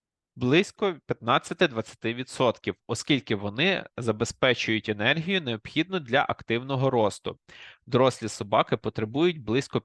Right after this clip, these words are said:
десяти-п'ятнадцяти відсотків жирів. Цуценята також потребують вищих, аніж дорослі собаки, рівнів вітамінів, таких як вітаміни А, Д, Е і деяких вітамінів групи Б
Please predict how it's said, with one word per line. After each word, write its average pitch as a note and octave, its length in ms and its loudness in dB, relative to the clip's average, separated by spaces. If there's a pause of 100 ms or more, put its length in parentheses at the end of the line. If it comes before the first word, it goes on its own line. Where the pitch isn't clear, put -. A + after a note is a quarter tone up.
десяти-п'ятнадцяти A#2 1200 -4
відсотків G#2+ 540 -4
жирів. G#2 380 0 (540)
Цуценята B2 560 -2
також - 380 -2
потребують B2+ 760 -2
вищих, B2 720 0
аніж A2+ 300 -2
дорослі A2+ 440 0
собаки, A2+ 580 0
рівнів B2 440 -6 (100)
вітамінів, A2+ 640 -4 (300)
таких C3 340 0
як A2+ 160 -2
вітаміни A2 600 -4 (160)
А, D3+ 300 4 (140)
Д, A2 400 2 (240)
Е B2 300 4
і D#3+ 200 -4
деяких A#2+ 600 0
вітамінів A2+ 520 -4
групи A#2+ 320 2
Б C#3+ 300 2